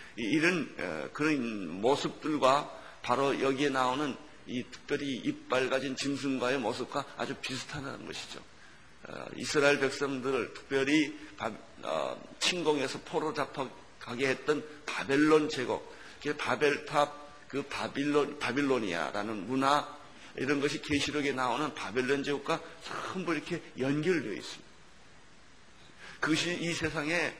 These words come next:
아, 아니, 실제로 그런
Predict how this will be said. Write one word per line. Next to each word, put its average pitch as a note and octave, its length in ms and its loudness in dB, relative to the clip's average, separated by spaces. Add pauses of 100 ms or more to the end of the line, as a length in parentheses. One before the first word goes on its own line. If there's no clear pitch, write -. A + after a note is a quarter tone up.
(180)
아, A2+ 60 -2
아니, A2+ 260 0 (520)
실제로 E3 800 2 (220)
그런 C#3+ 480 0